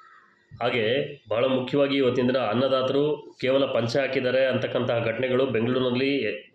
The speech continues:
ಇದು ಎರಡನೇ ಬಾರಿ, ಮೂರನೇ ಬಾರಿ ಮರುಕಳಿಸ್ತಾನೆ ಇದೆ. ಮೆಟ್ರೋದಲ್ಲಿ ಒಂದು ಘಟನೆ ಆಗಿದೆ, ಈ ಜಿ ಟಿ ಮಾಲ್ನಲ್ಲಿ ಒಂದು ಘಟನೆ ಆಗಿದೆ.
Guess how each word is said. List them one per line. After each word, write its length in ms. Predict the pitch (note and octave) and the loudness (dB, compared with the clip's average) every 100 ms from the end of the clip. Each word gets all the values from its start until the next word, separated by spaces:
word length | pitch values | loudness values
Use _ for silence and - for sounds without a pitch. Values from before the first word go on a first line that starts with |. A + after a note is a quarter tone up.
| - | -8
ಇದು 260 | B2 C3+ B2 | 2 2 4
ಎರಡನೇ 320 | A2 B2 C3 | 2 2 2
ಬಾರಿ, 240 | B2+ C3 | 0 0
ಮೂರನೇ 280 | A#2 A#2+ B2+ | 0 0 0
ಬಾರಿ 200 | A#2+ A#2+ | 0 0
ಮರುಕಳಿಸ್ತಾನೆ 680 | A2 A2+ C3 A#2+ - B2+ A2+ | 0 0 -2 -4 -2 -2 0
ಇದೆ. 180 | F#2+ | -2
ಮೆಟ್ರೋದಲ್ಲಿ 520 | F2+ G#2+ - C3+ C3 C3 | -2 -4 -2 0 0 0
ಒಂದು 200 | B2 B2 | 0 -2
ಘಟನೆ 240 | B2 C3 | -2 -2
ಆಗಿದೆ, 340 | B2+ A#2+ B2 A#2+ - _ _ _ _ _ _ - | -2 -2 -2 -4 -8 _ _ _ _ _ _ -6
ಈ 60 | A2+ | -4
ಜಿ 200 | G#2+ C3+ | -2 -2
ಟಿ 140 | C3+ | 0
ಮಾಲ್ನಲ್ಲಿ 420 | C#3+ C3+ C3+ C3 C3 | 2 2 2 2 2
ಒಂದು 180 | A#2+ | 2
ಘಟನೆ 240 | A#2+ B2 C3 | 0 0 -2
ಆಗಿದೆ. 600 | B2 A#2+ B2 A#2+ - | 0 0 0 -2 -8